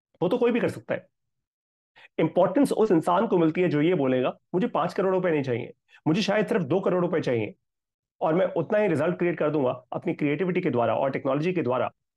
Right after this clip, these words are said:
जो कोई दूसरा इंसान करेगा पांच करोड़ रुपए खर्च करके।" तो आप वो जो तीन करोड़ रुपए बचाएंगे ना, वहीं पे आप भी वेल्थ बिल्ड करेंगे, आपकी कंपनी भी वेल्थ बिल्ड करेगी। And that is where your career will grow massively।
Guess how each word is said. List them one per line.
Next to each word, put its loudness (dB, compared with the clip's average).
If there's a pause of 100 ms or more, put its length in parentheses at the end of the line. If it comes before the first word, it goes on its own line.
(1120)
जो -2
कोई 0
दूसरा 0
इंसान 0
करेगा 0
पांच -6
करोड़ 0
रुपए 0
खर्च -6
करके।" -6 (520)
तो 4
आप 4
वो 4
जो 4
तीन 2
करोड़ 4
रुपए 4
बचाएंगे 0
ना, -2 (120)
वहीं 0
पे -4
आप -2
भी -4
वेल्थ -2
बिल्ड -2
करेंगे, 0
आपकी -4
कंपनी -4
भी -2
वेल्थ -4
बिल्ड -4
करेगी। -10 (240)
And 6
that 4
is 4
where 6
your 4 (120)
career 4
will 0
grow 4
massively। -6